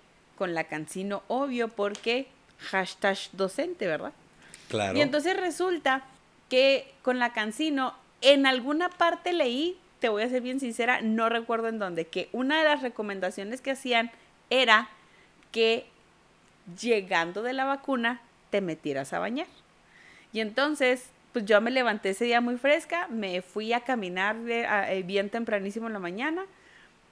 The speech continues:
Speaker 1: me tocó la, me dije, "Me voy a ir a vacunar", regresé por mis cosas y luego ya me fui a, a vacunar. No, pues, este, no puede tomar en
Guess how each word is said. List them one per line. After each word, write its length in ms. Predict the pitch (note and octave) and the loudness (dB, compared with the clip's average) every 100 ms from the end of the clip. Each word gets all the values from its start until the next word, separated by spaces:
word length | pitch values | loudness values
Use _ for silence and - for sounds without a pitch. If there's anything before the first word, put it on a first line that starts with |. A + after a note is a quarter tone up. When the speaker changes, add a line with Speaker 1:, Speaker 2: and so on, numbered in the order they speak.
| - | -6
Speaker 1:
me 160 | G3+ G3+ | -2 -2
tocó 280 | E3+ F#3+ F#3+ | -2 0 4
la, 320 | A3+ A#3 G#3 G3+ | 6 6 4 0
me 200 | G3 F3 | -2 -4
dije, 240 | G3 F3 | -6 -6
"Me 140 | F3 | -4
voy 140 | D#3 E3 | -2 0
a 20 | |
ir 60 | G3+ | 0
a 40 | |
vacunar", 400 | A#3 C#4 C#4+ F4+ - - _ _ _ _ _ _ _ - | 0 0 0 0 -2 -20 _ _ _ _ _ _ _ -10
regresé 840 | G3 F#3 F3 E3 E3+ A#3 C#4 F#4+ - _ _ _ _ _ _ _ _ _ _ _ _ - - | 0 2 2 -2 0 2 2 2 -4 _ _ _ _ _ _ _ _ _ _ _ _ -14 2
por 220 | G3+ F#3+ | 4 4
mis 240 | F#3+ D#3+ | 0 -6
cosas 520 | - B3+ C#4 F4+ F#4+ - _ _ _ _ _ - | -2 -2 -2 -4 -6 -16 _ _ _ _ _ -4
y 100 | G#3 | 0
luego 160 | G3 | 2
ya 120 | G3 G3 | 4 2
me 160 | G#3 | 0
fui 240 | G3+ G#3+ F#3+ | -2 2 2
a, 160 | F#3+ | 4
a 60 | G3 | 2
vacunar. 460 | F#3 - D3 B2 - _ _ _ _ _ _ _ _ - | 0 -4 -8 -8 -12 _ _ _ _ _ _ _ _ -10
No, 360 | A3+ C#4+ E4 D#4+ | -2 0 0 2
pues, 240 | C4 A#3+ | 2 2
este, 400 | G3 - F#3 F#3 | -4 -2 -2 0
no 180 | G#3 G3+ | 0 0
puede 200 | A3+ A3+ | -2 0
tomar 400 | G#3 G3+ F#3 G3 | 0 0 -2 -2
en 880 | G#3 G#3 G3+ F#3 E3+ D#3+ D3 C3+ | -2 -2 -2 -4 -6 -8 -8 -10